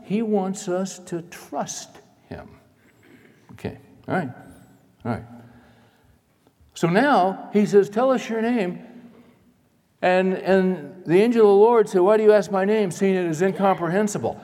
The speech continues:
And then all of a sudden, <laughs> they didn't still quite get it. Look at verse nineteen. So Manoah took the young goat and the grain offering and offered it on the rock to the Lord, and he performed wonders while Manoah and his wife looked on.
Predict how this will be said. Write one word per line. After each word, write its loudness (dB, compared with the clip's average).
And 0
then 4
all 6
of 4
a -4
sudden, -4
<laughs> -
they -6
didn't -2
still 2
quite 0
get 0
it. -10
Look 2
at 0
verse 0
nineteen. -4
So 4
Manoah 4
took 0
the -2
young 0
goat 4
and -6
the -6
grain -2
offering 0
and 0
offered 2
it 4
on 0
the 0
rock 4
to 2
the 0
Lord, 6
and -6
he -4
performed -2
wonders 2
while 0
Manoah 2
and -2
his -4
wife 2
looked -6
on. -4